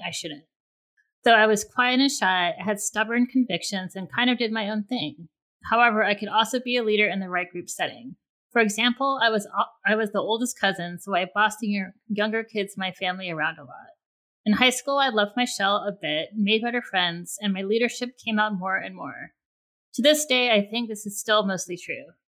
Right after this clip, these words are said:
Content to just be there, but a leader in situations I am comfortable with when I think a job isn't getting done to its fullest capacity.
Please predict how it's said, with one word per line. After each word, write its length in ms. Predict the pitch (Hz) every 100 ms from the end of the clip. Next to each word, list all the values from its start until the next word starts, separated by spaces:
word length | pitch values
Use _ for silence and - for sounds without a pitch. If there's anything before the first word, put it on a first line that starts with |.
| _
Content 320 | 208 202 269 -
to 120 | 240
just 460 | 202 175 - - - _
be 160 | 247 240
there, 420 | 135 98 131 - _ _ _
but 100 | - 208
a 60 |
leader 300 | 196 220 226
in 100 | 233
situations 840 | 214 202 202 196 170 165 185 185 - 170
I 60 |
am 100 | 185
comfortable 500 | - 254 247 240 247
with 260 | 240 247 240 _
when 140 | 190
I 160 | 180 175
think 160 | 240 226
a 80 | 208
job 260 | 185 190 196
isn't 220 | 180 196
getting 260 | 175 190 180
done 240 | 170 160 170
to 140 | 190
its 180 | 156 -
fullest 320 | 202 190 -
capacity. 640 | - 143 - - - -